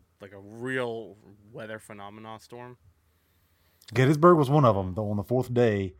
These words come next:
Speaker 2: it piss poured rain, like, wagons of shit got stuck. So, uh, my buddy Franklin that I've told y'all about, he works for V M I and went to V M I. Hopefully, if y'all ever do, uh, Field of Lost Shoes, y'all can get him on here. Um, but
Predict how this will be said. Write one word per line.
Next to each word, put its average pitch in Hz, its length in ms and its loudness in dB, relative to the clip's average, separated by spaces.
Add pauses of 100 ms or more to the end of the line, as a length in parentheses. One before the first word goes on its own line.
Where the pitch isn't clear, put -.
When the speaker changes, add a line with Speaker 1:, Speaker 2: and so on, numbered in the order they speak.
(540)
Speaker 2:
it 113 240 -6
piss 120 420 -4
poured 110 400 -4
rain, 92 520 -8
like, 87 160 -12 (380)
wagons 107 520 -4
of 87 60 -12
shit 92 220 -12
got 87 140 -14
stuck. 85 280 -14 (920)
So, 98 540 -2 (800)
uh, 98 180 -6
my 92 120 -6
buddy 113 220 0
Franklin 104 500 -4
that 90 80 -10
I've 92 160 -8
told 95 200 -8
y'all 90 140 -8
about, 85 200 -12
he 90 60 -8
works 90 300 -10 (140)
for 101 100 -10
V 95 140 -6
M 90 100 -8
I 87 200 -10
and 87 80 -12
went 92 140 -12
to 85 60 -20
V 92 120 -8
M 87 100 -12
I. 85 140 -18 (340)
Hopefully, 110 300 -2
if 101 100 -6
y'all 104 120 0
ever 95 140 -6
do, 90 380 -8
uh, 87 140 -12
Field 101 200 -6
of 92 60 -6
Lost 87 200 -10
Shoes, 92 240 -8
y'all 85 120 -10
can 80 100 -20
get 87 100 -10
him 92 160 -10
on 85 160 -16
here. 82 180 -18 (580)
Um, 87 480 -8 (280)
but 101 300 -2